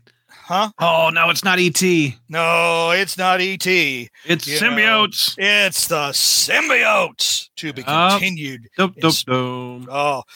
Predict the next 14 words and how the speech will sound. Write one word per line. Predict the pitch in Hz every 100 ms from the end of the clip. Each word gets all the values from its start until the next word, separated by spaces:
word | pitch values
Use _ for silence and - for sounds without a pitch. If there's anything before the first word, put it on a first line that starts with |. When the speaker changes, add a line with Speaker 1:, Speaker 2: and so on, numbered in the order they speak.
| - -
Speaker 1:
but | 165
boys | 254 262 175
and | 147
girls, | 190 175 151 -
you | 151
know, | 139
you | 156 269
won't | 240 165
get | 220 -
this | 165 151
on | 147 131
Marvel | 160 156 139 135
Unlimited, | 117 120 196 147 87 85 107 _ - - -
but, | 180 147